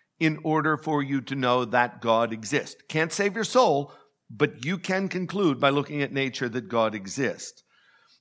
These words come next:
The created universe is what the theologians call general revelation. And everybody, even people who don't own a Bible, have general revelation. What we need in order to be saved is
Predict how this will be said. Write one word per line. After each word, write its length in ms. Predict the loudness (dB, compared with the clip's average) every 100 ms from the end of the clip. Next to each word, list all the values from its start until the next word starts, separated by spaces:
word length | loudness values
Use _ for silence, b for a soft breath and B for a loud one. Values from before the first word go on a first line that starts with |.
| _ -4
The 180 | -2
created 540 | 0 0 2 2 0 -2
universe 720 | 0 0 0 0 -4 -8 -12 _ _ _ _ _ _ _ -20 -6
is 160 | -4 2
what 240 | 0 2
the 260 | -2 0 -2 -6
theologians 680 | 0 4 4 2 -4 -6 -6
call 420 | 0 2 2 -4 -16 -10
general 760 | 2 2 2 0 -2 -2 -8 -2
revelation. 840 | 0 0 0 -2 -2 -8 -14 -18 _ _ _ _
And 240 | -2 -2 2
everybody, 640 | 2 2 0 2 0 -2 _ -8
even 260 | -4 -4
people 440 | -4 -6 -2 -4 -4
who 100 | -2
don't 220 | 0 0
own 180 | -2 -2
a 40 |
Bible, 560 | 2 4 4 2 -6 B B
have 220 | 0 0 0 -12
general 540 | -6 -2 0 0 0 0
revelation. 760 | -2 -2 -4 -4 -6 -10 -16 _ b b b
What 260 | -2 0 2
we 100 | 2
need 260 | 2 2
in 120 | 2 0
order 200 | 0 -4
to 100 | -6
be 140 | -4
saved 500 | -2 -2 -2 -2 -4
is 320 | -4 -4 -4